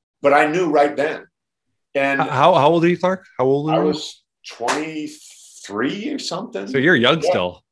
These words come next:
Speaker 1: I'm young. And I had experienced life in hyper speed
Speaker 2: Yeah.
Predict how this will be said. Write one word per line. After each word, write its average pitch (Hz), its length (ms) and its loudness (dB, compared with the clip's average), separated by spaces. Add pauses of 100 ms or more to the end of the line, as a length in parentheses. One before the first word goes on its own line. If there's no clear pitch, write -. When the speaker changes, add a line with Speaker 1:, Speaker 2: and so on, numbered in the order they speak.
(340)
Speaker 1:
I'm 190 180 0
young. 175 360 0 (540)
And 123 120 -2
I 185 120 4
had 170 120 6
experienced 147 560 -4
life 127 400 2 (460)
in 117 180 -8
hyper 147 440 -2
speed 110 540 -6 (380)
Speaker 2:
Yeah. 95 220 -4